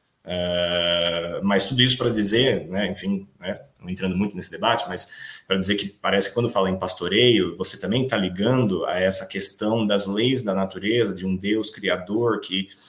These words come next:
é, criou também, nesse sentido, um ambiente propício pra um desenvolvimento,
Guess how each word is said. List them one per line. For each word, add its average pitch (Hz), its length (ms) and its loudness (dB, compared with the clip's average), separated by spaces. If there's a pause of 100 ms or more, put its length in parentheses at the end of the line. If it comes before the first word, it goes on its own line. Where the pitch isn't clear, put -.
(380)
é, 87 460 -4
criou 107 300 4
também, 110 260 4
nesse 135 280 6
sentido, 110 920 2
um 107 220 -2
ambiente 104 400 0
propício 127 600 0
pra 107 100 -8
um 107 100 0
desenvolvimento, 104 640 -2